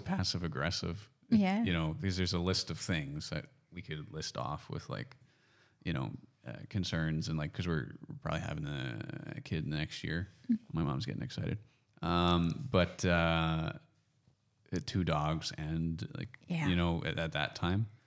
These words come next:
Speaker 1: might be a, a, a lot. So we're just trying, and if I find another one, like, I'm screwed, pooched.
Speaker 2: Yeah.
Speaker 1: Yeah.
Speaker 2: And, and for me, uh, you know,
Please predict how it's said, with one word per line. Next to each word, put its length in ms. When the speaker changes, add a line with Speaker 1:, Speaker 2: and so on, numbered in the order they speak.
Speaker 1:
might 220
be 180
a, 200
a, 60
a 60
lot. 420
So 160
we're 60
just 220
trying, 340
and 200
if 60
I 60
find 240
another 240
one, 260
like, 160
I'm 120
screwed, 380
pooched. 280
Speaker 2:
Yeah. 160
Speaker 1:
Yeah. 420
Speaker 2:
And, 160
and 260
for 120
me, 460
uh, 260
you 160
know, 340